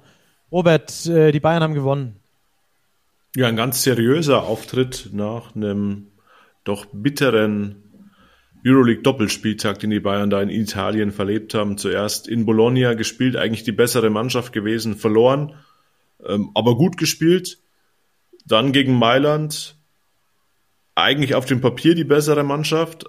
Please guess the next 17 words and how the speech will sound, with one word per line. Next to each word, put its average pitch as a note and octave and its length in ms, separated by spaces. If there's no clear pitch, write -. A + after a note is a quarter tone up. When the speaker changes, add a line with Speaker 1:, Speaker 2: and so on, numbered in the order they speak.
Speaker 2:
aber G#2+ 240
nicht E3+ 180
so A2+ 120
gut A#2 200
gespielt, C3 460
auch D#3 160
verloren. F#2 340
<laughs> - 80
Ähm, G#2 500
sind B2+ 180
sie C3 60
dann A2 180
direkt B2+ 280
nach G2+ 180
Rostock G#2+ 400
gereist F#2 480
und G2 340